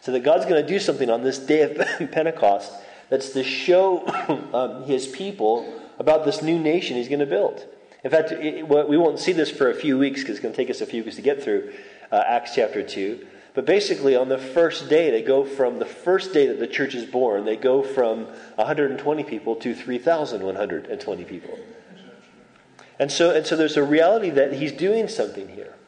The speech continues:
Uh, and there's also, it's also <coughs> important for us to understand that he wants, uh, he wants us to, to see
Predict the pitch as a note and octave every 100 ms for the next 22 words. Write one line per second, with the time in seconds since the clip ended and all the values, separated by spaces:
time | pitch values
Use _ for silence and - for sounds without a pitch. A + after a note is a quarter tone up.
0 | _ - - - - C#3 - E3+ F3 E3
1 | F#3 B3+ C4 G#3 F3 - D#3+ G#3+ F#3+ F#3
2 | - - F#3+ - - - G#3+ C#3 - F#3+
3 | G3 - C#3 - B2 A#2 - D3+ D3 B2
4 | - - - - - C#3 D3+ E3 D3+ F3
5 | F#3+ - - - - - _ - B2+ A#2+
6 | G#2 G2 - - - E3+ D3+ E3 G3 G3
7 | - D#3 D3+ - E3+ E3+ - - G#3 A#3
8 | - - A#2 G#2 B2